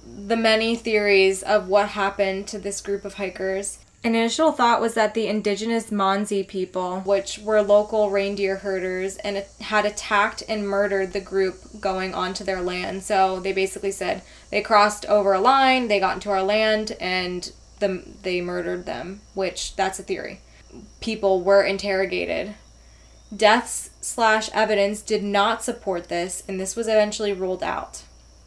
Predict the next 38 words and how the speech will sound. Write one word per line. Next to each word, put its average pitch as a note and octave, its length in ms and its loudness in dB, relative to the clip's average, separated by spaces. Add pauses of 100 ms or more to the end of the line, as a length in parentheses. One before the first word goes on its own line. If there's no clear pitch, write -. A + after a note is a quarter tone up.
(760)
Footprints C#4+ 480 2
were B3+ 160 4
only A3+ 280 4
the G#3+ 160 0
th-, G#3+ 260 -10
the G#3 300 4
hikers. G3 600 0
There G#3 200 -2
was G3+ 140 -2
no G#3 440 8
sign G#3 480 0
of G3 120 -2
a G#3 40 4
hand-to-hand G#3 560 -4
struggle. F#3+ 560 -4 (420)
The A3 80 -2
fatal A3+ 340 4
injuries A3 640 -2
on G#3 240 0
the A3 60 -8
three G#3 260 -4
hikers F#3+ 460 -4
could - 180 -10
not G3+ 300 0
have A#3+ 120 -6
been G#3+ 160 -4
caused G3 360 -4
by F#3+ 120 -2
humans, F#3+ 720 -6 (400)
and A3 120 -2
there A3 100 4
was G#3+ 140 0
no G#3 340 6
indications G#3 880 -2 (100)
of G3 240 0
other G#3 260 2
people G#3 420 -4
nearby F#3+ 760 0